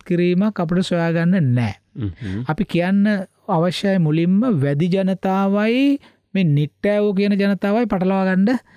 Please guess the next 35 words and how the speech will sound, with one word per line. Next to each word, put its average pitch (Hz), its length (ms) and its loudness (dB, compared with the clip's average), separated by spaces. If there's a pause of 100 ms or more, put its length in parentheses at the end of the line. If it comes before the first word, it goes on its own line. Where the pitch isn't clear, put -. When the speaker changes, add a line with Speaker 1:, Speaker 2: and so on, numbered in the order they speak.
(220)
Speaker 1:
එපා 147 240 -2
කියන 117 280 -4
එක. 104 160 -10
Speaker 2:
හ්ම්. 110 260 -8
Speaker 1:
ඒගොල්ලෝ, 165 320 -2 (180)
ඒගොල්ලෝ 165 260 0
දෙගොල්ලක්. 147 600 -2
Speaker 2:
හ්ම්. 98 200 -4 (280)
Speaker 1:
මොකද 165 220 -2
නැගෙනහිර 160 420 0
පැත්තට 170 320 -4
ගියොත් 170 260 0
එම 175 140 0
වාකරේ 160 500 0
පැත්තට 165 340 -4
ගියාම 165 360 0
අද 175 240 0
වැඩි 147 320 0
ජනතාවත් 196 600 -2
ඉන්නවා. 139 400 0
Speaker 2:
හ්ම්. 104 220 -2 (480)
Speaker 1:
එතකොට 170 420 -4 (200)
මුහුදු 151 320 2
වැද්දෝ 165 280 0
කියලා 170 220 0
සාමාන්‍යයෙන් 160 500 0
හඳුන්වන්නේ. 139 480 0
ඉතින් 147 180 0
ඒ 160 260 2
අයයි 185 380 0 (120)
මේ 165 160 -2
නිට්ටෑවෝයි 165 680 -2
පටලවා 151 380 -2
ගන්න 156 240 2 (120)
එපා. 135 320 -4